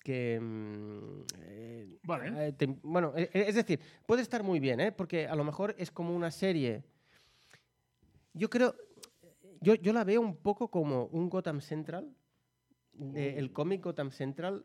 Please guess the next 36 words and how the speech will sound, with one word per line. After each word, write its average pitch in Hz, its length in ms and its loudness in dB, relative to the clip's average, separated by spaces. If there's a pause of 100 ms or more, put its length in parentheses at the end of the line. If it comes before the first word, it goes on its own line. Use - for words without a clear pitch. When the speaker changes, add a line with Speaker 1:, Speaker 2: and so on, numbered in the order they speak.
Speaker 1:
que 143 200 -2
va 135 220 0
sobre, 120 1500 -4
sobre 131 280 -4
los 123 160 -4
policías 135 500 2
de 127 100 0
Gotham, 170 400 -2
y 147 60 -4
entonces 131 280 -6
Batman 147 440 -4
está - 220 -6
ahí 135 160 -2
como 110 1000 -6
de 117 80 -6
fondo. 156 400 2 (640)
Aquí 180 280 0
podría 180 320 2
ser - 320 -2 (580)
sobre 139 340 2
la 127 140 2
soldado 160 640 4 (420)
que, 117 840 0
que, 120 200 -6
que, - 220 -20
que - 120 -4
tienen 127 280 -4
que, 117 960 -2
que 123 80 -4
defender 117 440 -4
Wakanda 127 420 0
y 117 40 -6
tienen 120 220 -2
que 120 80 -4
proteger 127 440 -2
a, 101 440 -4